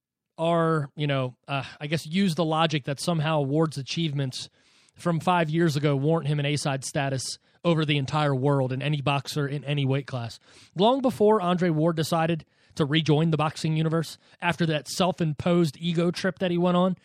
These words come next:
where he didn't feel the need to honor his contract anymore, uh, filed frivolous lawsuit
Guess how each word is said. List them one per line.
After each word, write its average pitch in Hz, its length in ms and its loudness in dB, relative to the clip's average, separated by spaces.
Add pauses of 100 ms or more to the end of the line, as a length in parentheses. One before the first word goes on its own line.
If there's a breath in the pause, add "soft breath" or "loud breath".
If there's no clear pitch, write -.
(280 soft breath)
where 165 140 0
he 170 120 2
didn't 175 300 2
feel 175 240 -2
the 160 100 0
need 156 260 -2
to 165 100 -2
honor 160 260 0
his 147 120 2
contract 160 480 -2
anymore, 175 380 0 (460 soft breath)
uh, 165 240 2
filed 202 420 2 (240 soft breath)
frivolous 262 440 0
lawsuit 185 420 2